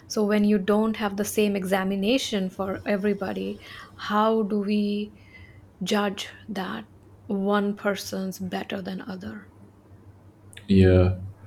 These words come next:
Speaker 2: So the dif-, the difference between people's ability to remain on the path is effectively just karma.
Speaker 1: Mm-hmm.
Speaker 2: Would be the best way of trying to sort of logically look at
Speaker 1: Karma
Speaker 2: that.
Speaker 1: is everything.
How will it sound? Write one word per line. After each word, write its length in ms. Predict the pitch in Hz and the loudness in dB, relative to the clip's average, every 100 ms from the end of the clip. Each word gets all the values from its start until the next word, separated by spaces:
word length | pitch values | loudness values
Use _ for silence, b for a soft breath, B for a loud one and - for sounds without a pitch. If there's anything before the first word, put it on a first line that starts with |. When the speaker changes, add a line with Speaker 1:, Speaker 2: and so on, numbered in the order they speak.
| b b b b b b - _ _ _ - - | b b b b b b -20 _ _ _ -20 -20
Speaker 2:
So 180 | - 110 | -2 4
the 100 | 101 | 4
dif-, 280 | 104 120 - | 6 2 4
the 100 | 104 | 2
difference 320 | 110 107 104 | 4 2 0
between 400 | 98 95 104 95 | 0 -2 2 2
people's 360 | 98 90 92 85 | 2 2 2 0
ability 680 | 80 87 90 90 82 82 78 | 4 4 4 2 0 0 0
to 120 | - | -2
remain 420 | 78 76 78 78 76 | -2 0 0 -2 -2
on 100 | 76 | -4
the 80 | |
path 380 | - 78 76 76 | -6 -6 -6 -4
is 420 | 76 73 - - - - - - - - - - - | -2 -2 -6 -16 -18 -20 -20 -20 -20 -20 -20 -20 -6
effectively 580 | 87 - 90 - 87 76 | -6 2 0 0 0 0
just 240 | 73 76 - - | 2 -2 -6 -14
karma. 520 | - 85 85 82 - - - - - - - - - - - - - - | -2 6 6 6 0 -14 -20 -20 -20 -20 -20 -20 -20 -20 -20 -20 -20 0
Speaker 1:
Mm-hmm. 640 | 208 202 208 214 220 240 | 2 2 2 0 0 0
Speaker 2:
Would 160 | - 92 | 0 4
be 120 | - | 4
the 100 | - | 4
best 280 | - 87 - | 4 0 2
way 120 | 85 80 | 2 2
of 320 | 87 - - _ - - - - - - - - - - - _ - - - | 0 -6 -20 _ -20 -20 -20 -20 -20 -20 -20 -20 -20 -20 -20 _ -20 -20 -16
trying 420 | - 85 80 80 | -2 2 2 0
to 60 | |
sort 240 | - - 90 | -4 -8 0
of 60 | |
logically 420 | 92 92 90 - 87 | 6 6 4 2 6
look 120 | 90 | 6
at 80 | 214 | 4
Speaker 1:
Karma 140 | 226 | 2
Speaker 2:
that. 120 | 226 | 2
Speaker 1:
is 120 | 226 220 | 0 -2
everything. 640 | 202 202 208 202 180 180 | -2 0 -2 -6 -8 -12